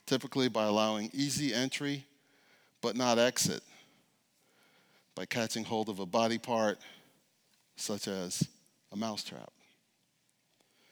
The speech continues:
A trap can also be a situation in which people lie in wait to make a surprise attack. Or, um,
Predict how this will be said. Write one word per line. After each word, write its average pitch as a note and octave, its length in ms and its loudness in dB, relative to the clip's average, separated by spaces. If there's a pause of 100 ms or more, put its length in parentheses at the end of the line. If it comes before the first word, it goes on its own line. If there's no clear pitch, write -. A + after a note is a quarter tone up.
(300)
A A2+ 60 -12
trap C3 260 4
can C3+ 120 4
also C3 280 6
be B2 140 2
a B2 60 2
situation C3 680 2
in A2 180 0
which A2+ 220 -4
people A2 380 -2
lie A#2 220 4
in A#2 180 0
wait A#2 340 -2
to G#2+ 120 -8
make A2 260 -4
a - 60 -8
surprise G#2+ 760 -2
attack. - 600 -10 (3250)
Or, A#2+ 400 -2 (360)
um, G2 460 -4